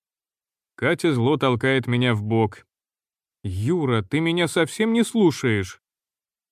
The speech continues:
«Мы сюда на разведку, а не болтать пришли», осекаю её я. Обиделась. Она давно уже ко мне неровно дышит. Но никогда не давала это понять, пока была...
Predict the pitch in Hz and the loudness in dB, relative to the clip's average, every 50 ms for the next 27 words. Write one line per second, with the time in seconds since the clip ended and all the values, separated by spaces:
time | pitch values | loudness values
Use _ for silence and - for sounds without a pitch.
0 | _ _ _ _ _ - 98 95 117 147 - - 151 139 139 147 151 143 139 131 | _ _ _ _ _ -10 -6 -4 -4 -4 -4 -4 -2 -2 0 0 0 0 0 2
1 | 131 127 117 113 120 147 170 165 - - - 131 120 107 92 - - 117 127 135 | 2 0 0 0 0 2 2 2 0 -2 -2 -2 -2 -2 -2 -2 -2 -2 0 0
2 | 127 135 139 139 139 131 143 135 117 - - - 139 131 117 - - 117 110 98 | 0 2 2 0 0 0 0 -2 -2 -2 -4 -2 0 0 0 0 -2 -2 -2 -2
3 | 87 90 - _ _ _ _ _ - 107 104 - 107 95 95 123 143 156 156 151 | -2 -6 -10 _ _ _ _ _ -6 -6 -4 -4 -6 -6 -4 -2 0 0 0 0
4 | 147 131 117 120 113 101 110 110 110 98 107 98 92 85 92 - _ _ _ _ | 0 0 0 0 0 0 0 0 0 0 0 -2 -2 -4 -6 -12 _ _ _ _
5 | _ _ _ _ _ _ _ _ _ _ _ _ _ - 143 170 147 127 113 113 | _ _ _ _ _ _ _ _ _ _ _ _ _ -6 -4 -2 0 2 2 2
6 | 110 101 117 110 110 110 110 104 98 - - - - _ _ _ _ _ _ 98 | 2 2 0 0 0 0 0 -2 -4 -6 -14 -18 -20 _ _ _ _ _ _ -6
7 | 107 151 165 151 143 131 120 139 160 165 156 131 113 113 98 - 120 113 113 117 | -4 -4 -2 0 0 0 0 -2 -2 -2 0 0 0 -2 -2 0 0 0 2 2
8 | 117 113 113 113 113 117 117 107 113 117 117 104 110 113 107 98 - - 101 92 | 2 2 2 2 2 2 2 2 2 0 0 0 2 0 0 0 -2 -6 -8 -10
9 | - _ _ _ _ _ _ _ _ _ _ _ _ 104 98 98 113 151 175 170 | -10 _ _ _ _ _ _ _ _ _ _ _ _ -10 -6 -4 -4 -4 -2 -2
10 | 160 156 - - 147 123 120 117 151 175 170 165 151 139 143 135 135 147 151 151 | -4 -4 -2 -2 -2 0 0 0 0 0 0 0 0 0 0 0 0 0 0 2
11 | 147 143 139 135 131 120 135 117 117 120 110 104 107 127 156 165 147 - - - | 2 2 2 0 0 0 -2 -4 -2 0 0 0 0 0 -2 -2 -4 -6 -10 -14
12 | - - 104 95 92 - 160 156 135 120 113 107 110 117 127 131 131 127 117 - | -10 -8 -8 -6 -4 -2 -2 -2 0 0 0 0 2 2 0 0 0 -2 -2 -4